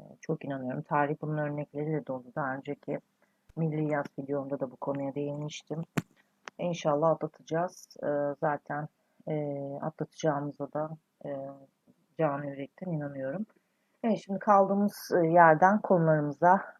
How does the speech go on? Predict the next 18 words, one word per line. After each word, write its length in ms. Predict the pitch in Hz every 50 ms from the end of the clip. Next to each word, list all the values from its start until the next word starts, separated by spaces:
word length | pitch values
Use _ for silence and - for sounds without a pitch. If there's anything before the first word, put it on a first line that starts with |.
| _ _
devam 360 | 185 185 175 170 160 147 135 131
ediyoruz. 420 | 123 - 135 143 165 185 175 170
Yirminci 340 | 180 180 180 180 175 156 175
yüzyılda 500 | 180 156 - - 185 139 - 185 170 -
Osmanlı 520 | - 180 - - - 180 170 160 156 156 147
Devleti'ni 440 | 143 139 127 - - 131 131 -
anlatmıştık 760 | - - 156 160 160 170 156 - 185 175 - - 175 170 - -
daha 200 | 156 147 143 139
önceki 260 | 131 131 - - 131
videomuzda. 600 | 135 - 160 165 165 170 156 151 - 170 175 175 - _ _ _ _ _ _ _ _
Bu 120 | 226 247 208
videomuzda 480 | 208 151 165 160 156 151 - - 143
da 140 | 143 170 170
Birinci 320 | 175 190 185 185 175 180 160
Dünya 260 | 175 175 170 165 160
Savaşı'nda, 720 | - - 151 139 143 - - 135 135 131 160 170 180 190 - _ _ _ - - _ _ _ _ -
e, 360 | 143 147 143 139 139 139 135 135 135
cephelerden 880 | - 180 180 - 202 175 165 160 156 151 151 143 156 156 151 151 143